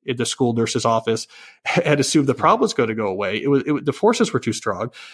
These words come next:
And so if you think now, who are the healthiest people you know?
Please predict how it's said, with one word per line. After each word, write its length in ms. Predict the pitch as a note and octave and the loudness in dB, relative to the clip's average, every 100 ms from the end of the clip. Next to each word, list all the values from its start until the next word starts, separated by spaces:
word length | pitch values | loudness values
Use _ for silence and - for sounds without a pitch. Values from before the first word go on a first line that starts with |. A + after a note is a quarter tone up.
| - - | -18 -6
And 80 | D#3+ | 2
so 160 | D3+ | 4
if 260 | D3 D3 - | 4 0 -2
you 60 | D#3 | 0
think 240 | E3 D#3+ | 0 2
now, 380 | F3 G3+ D3 C3 - | 4 6 4 2 0
who 120 | F#3 | 2
are 60 | |
the 80 | D3+ | 2
healthiest 400 | - E3 C#3 B2 | 0 0 0 -2
people 220 | D3+ C#3 A2+ | -4 -2 -2
you 160 | A2 | -2
know? 440 | B2+ G3 A2 A2+ | 0 2 2 -2